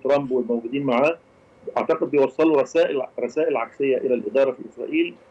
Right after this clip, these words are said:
أن من المفضل أن يكون هناك نوع من الضمانة أن وجود ترامب في السلطة،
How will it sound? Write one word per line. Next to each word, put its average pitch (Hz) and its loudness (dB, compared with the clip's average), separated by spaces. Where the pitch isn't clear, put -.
أن 139 0
من 135 2
المفضل 156 0
أن 123 -4
يكون 139 -4
هناك 143 -4
نوع 139 2
من 123 0
الضمانة 156 2
أن 120 0
وجود 123 4
ترامب 151 2
في - -18
السلطة، 156 -2